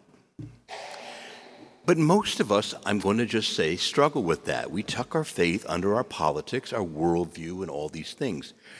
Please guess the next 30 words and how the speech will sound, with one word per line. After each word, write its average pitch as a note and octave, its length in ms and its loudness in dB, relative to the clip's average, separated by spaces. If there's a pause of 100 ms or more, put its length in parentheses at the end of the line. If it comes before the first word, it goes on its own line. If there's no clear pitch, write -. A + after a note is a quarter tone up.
(120)
But - 140 -6
if - 40 -8
you're F#2+ 140 2
a E2 40 -6
true F#3+ 340 0
Christian, - 680 -4 (580)
you're A2 160 0
going A#2+ 300 2
to G#2+ 140 2
be G#2+ 180 2
an G#2 140 4
equal D3+ 360 2
opportunity A#2 760 0
offender. F#2 680 0 (600)
<laughs> - 80 -10 (420)
And G#2+ 280 2 (120)
also, A2+ 460 4
you're G2+ 160 2
going G#2 180 2
to G2+ 80 4
be F#2+ 180 2
an, F#2 180 -2 (220)
an, G2 300 0
an G#2 280 -2
equal A2 300 0
opportunity G2+ 680 -2
victim E2 460 0
of, D#2 260 -6
of F2 80 -6
persecution. - 1000 -8